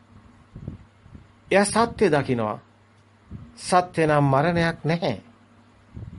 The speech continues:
මේ හැම ක්ෂණේම මේ සිත හට ගන්නවා නැති වෙනවා. මේ සිත මේ මොහොතේ ස්-, දුකෙන් ඉන්නවා. ඔබ බලන්න ඔබේ සිත දිහා දැන් අර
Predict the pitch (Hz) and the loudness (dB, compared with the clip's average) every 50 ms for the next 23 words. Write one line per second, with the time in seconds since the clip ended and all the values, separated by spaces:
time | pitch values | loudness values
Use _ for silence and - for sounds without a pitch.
0 | - - - - - - - - - - - - - - - - - _ _ - | -16 -16 -16 -18 -20 -20 -20 -20 -20 -20 -20 -20 -20 -20 -20 -20 -20 _ _ -16
1 | - - 143 156 185 208 214 196 165 170 170 175 196 208 202 - 151 139 156 185 | -8 -4 0 2 4 4 4 2 2 0 0 2 0 0 0 0 0 2 4 4
2 | 196 180 147 131 131 143 - - - - - - _ _ _ _ - 139 139 147 | 4 4 4 2 2 0 -2 -4 -10 -20 -20 -20 _ _ _ _ -4 0 0 2
3 | 156 175 196 214 208 - 165 143 - - 135 135 127 131 - - _ _ _ _ | 4 4 2 2 0 -2 -6 -4 0 2 2 2 2 0 -4 -14 _ _ _ _
4 | _ _ _ _ - - - - 160 160 185 175 156 160 156 156 151 151 147 147 | _ _ _ _ -20 -10 -6 -6 -2 0 0 2 4 4 4 4 4 2 2 4
5 | 147 143 139 139 131 - - 127 117 107 104 104 - - - - _ _ - - | 4 4 2 0 0 0 0 0 0 0 -2 -4 -8 -10 -12 -18 _ _ -20 -20
6 | _ _ _ - _ - 139 147 165 170 180 196 226 240 233 269 262 262 277 233 | _ _ _ -20 _ -4 -2 0 4 4 6 6 6 6 4 0 2 4 4 4
7 | 190 175 170 185 214 226 233 247 262 262 262 262 254 - - - - - _ - | 4 6 4 4 4 4 4 2 2 0 -2 -4 -6 -6 -8 -12 -16 -20 _ -20
8 | - - - _ _ _ - 143 175 226 220 302 285 247 180 143 127 113 104 104 | -20 -20 -20 _ _ _ -4 -2 -2 0 2 2 4 4 4 4 4 2 0 0
9 | 104 107 - - - - - _ _ _ _ - - - - - 185 214 247 202 | -2 -4 -6 -10 -16 -20 -20 _ _ _ _ -20 -20 -6 -2 0 2 2 4 4
10 | 190 175 196 240 262 254 220 196 190 226 254 254 254 190 - - 220 202 214 226 | 4 4 4 4 4 4 4 4 4 4 2 2 2 0 2 2 2 2 4 4
11 | 247 262 220 185 190 196 208 208 220 247 254 | 4 4 4 4 4 4 4 4 4 4 2